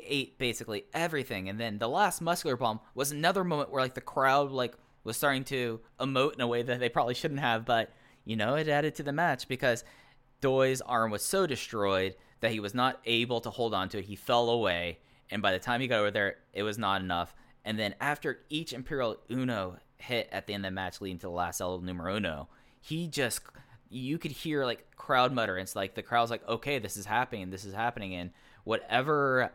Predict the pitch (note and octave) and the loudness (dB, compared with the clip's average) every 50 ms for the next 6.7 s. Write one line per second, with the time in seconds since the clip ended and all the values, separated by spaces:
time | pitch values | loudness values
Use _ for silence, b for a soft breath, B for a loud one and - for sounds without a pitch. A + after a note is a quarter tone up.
0 | - - A2+ A#2+ A#2+ C3 B2+ - C3 A#2+ A#2 A#2 A2+ - A2 G#2 G#2 G2+ G2+ G2+ | -2 2 4 4 4 4 2 0 -2 0 0 -2 -2 0 0 2 2 0 0 0
1 | G2 G2 F#2+ G2 - G2+ F#2 F#2 F2 F2 F2 E2 C#2+ C2 - b b b b b | 2 2 2 2 0 0 0 2 0 0 -2 -4 -8 -10 -12 b b b b b
2 | - - G2+ G2 F2 E2 - - F#2+ G2+ G2 F#2 E2+ D2+ - - b b b b | -4 -2 -2 0 0 -2 -4 -4 -4 -2 -2 -2 -4 -6 -10 -14 b b b b
3 | b - - G#2 G#2 G2+ B2 A#2 A2 - - - B2 A2 G2+ - - A#2 G#2 D#2+ | b -2 2 2 2 4 4 2 2 2 0 -4 -4 -4 -4 -4 -6 -6 -8 -6
4 | G#2 G#2 G2 - - G#2+ F#2+ F#2 F2+ F2+ E2+ - - b b b b b _ - | -10 -12 -10 -6 -4 -2 -2 -2 -4 -6 -8 -12 -16 b b b b b _ -4
5 | F#2+ F#2+ F2+ E2 E2 - - _ _ _ _ _ G2+ G2 F2+ F2 F2 - - - | -4 -2 -2 -4 -4 -8 -14 _ _ _ _ _ -8 -6 -6 -6 -6 -6 -6 -4
6 | - - - A2 G2 F2+ E2+ D#2+ D2 C2+ B1 A1 A1 - | -4 -4 -4 -2 -4 -4 -4 -6 -8 -12 -14 -18 -20 -20